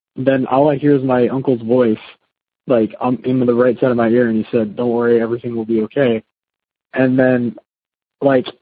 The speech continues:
it was weird, my sadness was just gone, and I got all happy again. And so ever since then, I've been pouring my life into, uh, music and stuff. And, uh, yeah, that's,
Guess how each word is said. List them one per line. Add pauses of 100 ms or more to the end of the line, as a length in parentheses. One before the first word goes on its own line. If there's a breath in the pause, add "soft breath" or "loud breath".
(120)
it
was
weird,
my
sadness
was
just
gone,
and
I
got
all
happy
again. (560)
And (180)
so
ever
since
then,
I've
been (240)
pouring
my
life (200)
into,
uh,
music
and
stuff. (680)
And,
uh,
yeah,
that's,